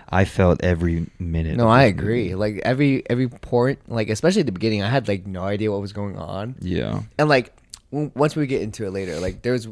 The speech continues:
Speaker 2: there was at one point where, like, I asked myself a question that was like, "I think they, they're doing this intentionally for me not to know until later." But, like, we'll get into it later.
Speaker 1: Yeah. Um, trying to think is there, if there's anything else,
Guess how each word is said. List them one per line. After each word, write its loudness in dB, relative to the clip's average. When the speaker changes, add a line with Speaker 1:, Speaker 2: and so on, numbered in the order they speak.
Speaker 2:
there -4
was -2
at 2
one 2
point 0
where, 2
like, 0
I 0
asked 2
myself -2
a -4
question -4
that 2
was 4
like, -4
"I -4
think -2
they, 0
they're -2
doing -4
this -6
intentionally -10
for -12
me -10
not -10
to -18
know -16
until -12
later." -14
But, -2
like, 0
we'll -4
get -6
into -12
it -16
later. -14
Speaker 1:
Yeah. -8
Um, 4
trying -8
to -8
think -10
is -10
there, -4
if -8
there's -6
anything -6
else, -6